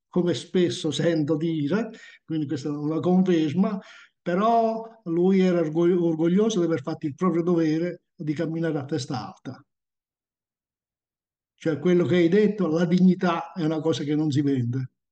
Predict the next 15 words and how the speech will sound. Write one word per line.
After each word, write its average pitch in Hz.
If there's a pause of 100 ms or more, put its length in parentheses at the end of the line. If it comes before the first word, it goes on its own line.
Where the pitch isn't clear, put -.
quindi 151
il 139
sacrificio, 196
l'emigrazione, 190 (960)
per 170
farci 147
studiare, 180
per 160
mandarci 151
a 170
scuola 151
e 151
farci 139
migliorare. 135 (1000)
Eh, 147